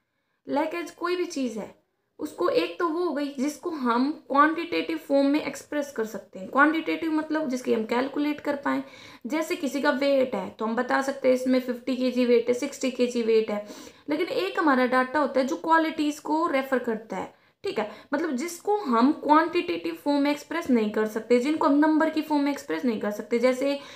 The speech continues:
किसी की अच्छाई, होनेस्टी हो गई, ठीक है, किसी की जो क्या बोलते हो, अ, फेयरनेस, किसी का जो बिलीफ, ये जो हमारे एट्रीब्यूट्स होते हैं, क्योंकि एट्रीब्यूट्स का मतलब होता है गुण,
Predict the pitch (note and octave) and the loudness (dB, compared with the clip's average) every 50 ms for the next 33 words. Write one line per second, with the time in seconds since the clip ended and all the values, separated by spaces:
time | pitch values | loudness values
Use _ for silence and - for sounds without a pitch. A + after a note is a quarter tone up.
0 | - - D4+ - _ - C4 B3 A#3+ C4 B3+ B3+ B3 B3+ C4 C#4+ - - B3+ - | -16 -16 -16 -14 _ -6 -6 -2 2 4 4 4 4 2 0 0 2 2 0 0
1 | - - - A#3 A3 G#3+ G#3+ G#3+ A#3 A3+ A3+ A3+ A3+ A3+ A3+ A3+ - - - B3 | -2 0 2 4 4 4 4 4 4 4 4 4 4 2 0 -2 -6 -6 -2 0
2 | A#3+ A#3 A#3 A3 G3+ G3 G#3+ G#3+ A3 A3 A3 A3 - - - - - _ _ - | 2 4 4 4 2 2 0 -2 0 -2 -2 -4 -8 -12 -16 -18 -18 _ _ -4
3 | F4 D#4 - A3+ G#3+ - - - - _ - C4 B3+ B3+ C#4+ C#4+ C4+ - D4 D4 | 0 2 2 2 0 -2 -6 -12 -18 _ -6 -6 -4 -2 -2 -2 0 2 4 4
4 | D4+ D#4 D4+ - - _ _ _ _ _ _ _ _ _ _ _ _ _ _ - | 4 4 2 -2 -8 _ _ _ _ _ _ _ _ _ _ _ _ _ _ -2
5 | C4 B3+ G#3+ B3 C#4 C#4 C#4+ C#4+ D4 C4 - D4+ C#4+ B3 B3+ A#3+ A#3+ - B3 A#3+ | 0 0 2 4 4 4 4 2 0 2 2 4 6 8 8 6 8 8 8 10
6 | B3+ C#4 C#4+ D4 - - - - - - A3+ A#3 A#3 A#3 - C4+ B3+ B3+ B3 A#3+ | 10 8 8 4 2 -4 -12 -12 -4 0 2 2 2 4 6 10 12 12 12 10
7 | A#3+ A#3+ A#3 A#3 A3+ A3+ A3+ A3+ - - - - B3+ B3 - C4 B3+ A#3+ B3 - | 8 6 4 4 4 2 0 -2 -6 -8 -6 -4 -4 -2 0 0 -2 0 2 6
8 | B3 A#3+ A#3+ A#3+ A#3 A3 A#3+ B3+ A#3 G#3+ B3 A#3 A3 A3+ A#3 A#3+ A#3+ A#3+ A#3+ - | 8 8 8 8 8 8 8 8 8 8 6 2 2 2 4 4 4 2 0 -2
9 | C4 B3 D#4 F4+ F#4 E4 F4+ F#4+ G4 G4 F#4+ F#4 D4 B3 A#3 A3 A3 A#3 C4+ C#4+ | 0 2 4 4 4 4 2 0 0 0 2 2 4 6 6 6 6 6 4 4
10 | C#4+ - - - B3 C4 B3+ C4 C#4 C4 B3 D4 D4 D4 - - A3+ A3 A3 - | 0 -4 -2 2 2 2 2 2 0 2 4 4 4 4 2 2 0 0 -2 -4
11 | - G3 F#3+ F#3+ - - - _ _ _ - - - - - - C#4 C#4+ - D4 | -8 -8 -8 -8 -12 -16 -20 _ _ _ -8 -6 -4 -2 2 4 4 4 4 2
12 | D#4+ C4 E4 E4 D#4+ - - C4+ B3+ C4 B3+ C#4 C4+ - D#4+ D4 B3+ A#3+ B3 D4 | 0 0 0 -2 -2 0 2 2 4 4 2 0 0 0 0 2 2 4 6 6
13 | C#4+ | 6